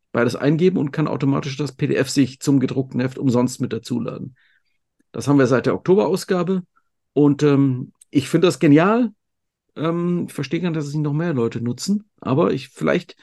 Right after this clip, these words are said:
ich glaube, dass viele Leute es einfach noch gar nicht gecheckt haben. Andererseits habe ich aber auch die Vermutung, da sind wir jetzt schon wieder so in Medientheoretischem drin, dass ich glaube, das erkläre ich auch immer wieder anderen Leuten, ähm, digital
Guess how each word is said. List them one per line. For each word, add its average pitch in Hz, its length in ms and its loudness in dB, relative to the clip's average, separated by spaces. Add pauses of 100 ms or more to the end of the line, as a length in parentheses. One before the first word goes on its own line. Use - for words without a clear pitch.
(120)
ich 131 140 -8
glaube, 190 260 2
dass - 160 0
viele 175 140 -4
Leute 165 160 0
es - 40 -8
einfach 151 140 -6
noch 147 80 -6
gar 135 140 -6
nicht 135 120 -4
gecheckt - 440 -8
haben. 165 240 -4 (380)
Andererseits 135 680 4
habe 175 140 0
ich 165 60 0
aber 147 140 0
auch 190 140 0
die - 100 -2
Vermutung, 196 540 0 (580)
da 151 160 4
sind 156 160 0
wir 170 60 4
jetzt 160 140 -2
schon 165 180 0
wieder 156 180 2
so 135 100 -2
in 117 180 0
Medientheoretischem 131 880 -2
drin, 143 300 -2 (580)
dass 151 220 0
ich - 140 -6
glaube, 165 520 4 (360)
das 123 180 -2
erkläre 165 260 0
ich 160 100 2
auch 139 80 2
immer 143 160 2
wieder 131 160 2
anderen 165 220 -2
Leuten, 131 340 -6 (480)
ähm, 131 480 0 (1200)
digital 165 880 2